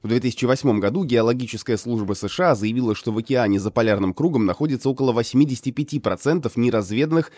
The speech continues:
арктических запасов нефти и газа. Всего же в Арктике кроется до тринадцати процентов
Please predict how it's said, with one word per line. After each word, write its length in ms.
арктических 640
запасов 460
нефти 300
и 60
газа. 340
Всего 280
же 120
в 40
Арктике 360
кроется 360
до 140
тринадцати 580
процентов 540